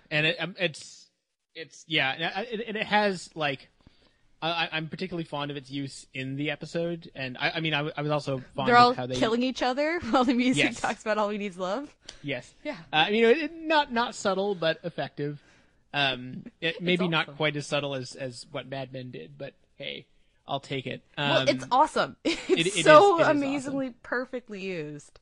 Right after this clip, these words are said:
Speaker 1: Uh, but to, to get back to, to McGowan for a moment, I totally agree with what Zach said about watching his performance. It's just, at first,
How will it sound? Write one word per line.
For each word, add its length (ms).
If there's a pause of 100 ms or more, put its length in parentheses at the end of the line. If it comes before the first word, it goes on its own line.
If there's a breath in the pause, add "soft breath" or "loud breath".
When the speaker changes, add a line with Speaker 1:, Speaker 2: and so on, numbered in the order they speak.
Speaker 1:
Uh, 160
but 320
to, 120
to 140
get 140
back 240
to, 280
to 200
McGowan 420
for 140
a 40
moment, 420
I 80
totally 280
agree 200
with 80
what 180
Zach 240
said 160
about 300
watching 360
his 180
performance. 640 (160)
It's 160
just, 260 (180 soft breath)
at 160
first, 380